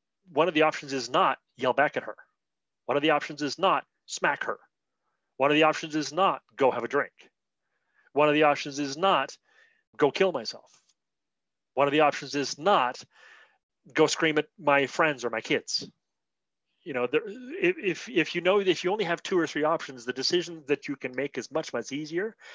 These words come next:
And if you pre-decide those decisions when you're not in an emotional state,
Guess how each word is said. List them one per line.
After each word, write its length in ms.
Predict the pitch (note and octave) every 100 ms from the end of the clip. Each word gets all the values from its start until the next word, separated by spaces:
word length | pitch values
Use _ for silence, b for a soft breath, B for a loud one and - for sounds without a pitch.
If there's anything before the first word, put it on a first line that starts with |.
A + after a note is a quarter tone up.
| B B B
And 140 | C#3+ D3
if 160 | C#3
you 100 | C#3+
pre-decide 680 | C3 - G3+ B3 A3+ E3+ D3
those 180 | D3 C3+
decisions 680 | C3+ B2 C3+ A2+ B2 A#2+ - -
when 180 | B2+ B2
you're 120 | A#2+
not 300 | A#2 C3 D#3 -
in 120 | D3
an 80 | B2
emotional 400 | A#2+ B2+ - G#2+
state, 500 | - - D#3+ A#3